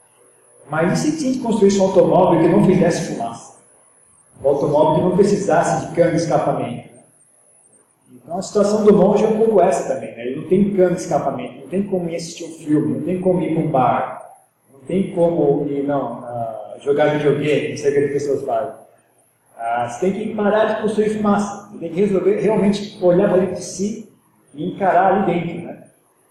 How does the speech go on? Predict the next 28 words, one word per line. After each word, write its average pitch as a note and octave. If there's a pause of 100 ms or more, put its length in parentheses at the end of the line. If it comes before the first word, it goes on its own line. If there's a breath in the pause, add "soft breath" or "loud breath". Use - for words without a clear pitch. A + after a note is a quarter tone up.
(420)
Tem C#3+
que F3+
resolver D#3+
o E3
problema E3+
na F3
raiz, - (720)
não -
tem D#3
paliativo, D3
né? - (1160)
Então, D#3+
ah, F3 (220)
um, E3+
uma F3+
ferramenta G3+
muito G3+
importante F#3+
pra E3+
isso F#3
é F3
a -
reclusão, F#3 (100)
né? C3 (280)
Viver E3
isolado E3+
das -
pessoas. -